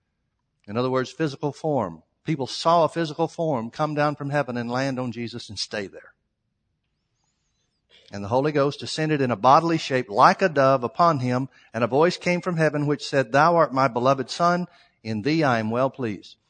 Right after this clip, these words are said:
Folks, here's a, a place where you've got all three of the Godhead in operation. God the Father is speaking words, "Thou art my beloved Son, in thee, in whom I'm well pleased."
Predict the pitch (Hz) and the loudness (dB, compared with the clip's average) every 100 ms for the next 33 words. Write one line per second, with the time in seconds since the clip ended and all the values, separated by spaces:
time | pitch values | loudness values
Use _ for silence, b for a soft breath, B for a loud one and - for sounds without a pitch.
0 | _ _ 143 160 - - 143 165 156 143 | _ _ -4 -2 -4 -8 -4 -2 0 -2
1 | 127 123 - 160 151 - 143 139 123 131 | -2 -6 0 0 0 -2 -2 -2 2 4
2 | 139 151 151 151 139 143 139 131 131 127 | 4 2 -2 -4 -2 0 2 0 -2 0
3 | 127 127 120 117 - 87 _ _ _ _ | -2 -2 -4 -4 -6 -18 _ _ _ _
4 | _ _ _ _ _ _ - 113 117 135 | _ _ _ _ _ _ 2 2 2 2
5 | 135 131 117 - 143 131 135 127 131 143 | 2 2 -4 -6 -8 -6 -4 -4 -4 -2
6 | 147 143 - _ _ _ 117 123 123 123 | -2 -4 -10 _ _ _ 0 2 2 -2
7 | 117 120 120 117 135 131 120 113 120 123 | -2 -2 -2 -4 -6 -4 -4 -6 -6 -8
8 | 117 110 110 120 117 113 113 110 160 165 | -10 -10 -8 -6 -6 -6 -8 -6 -6 -4
9 | 160 | -6